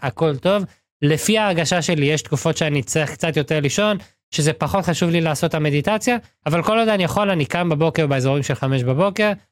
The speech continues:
לפעמים אני מתחיל את הבוקר שלי בריצה, לפעמים אני מתחיל אותו במדיטציה,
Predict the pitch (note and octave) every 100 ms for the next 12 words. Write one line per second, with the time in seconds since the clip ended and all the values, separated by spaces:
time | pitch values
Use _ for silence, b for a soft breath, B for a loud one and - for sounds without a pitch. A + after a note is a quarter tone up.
0 | _ C#3+ - E3 F#3 F3+ E3+ D#3 F3 D#3
1 | C#3+ D#3 D3+ D3+ D3 C3+ C3+ B2+ B2+ G#3+
2 | A3 D3+ C3+ D#3 D#3 D3 A#2+ D3+ C#3+ C#3+
3 | C3+ C3 A#2+ F3+ G#3 B3+ B3+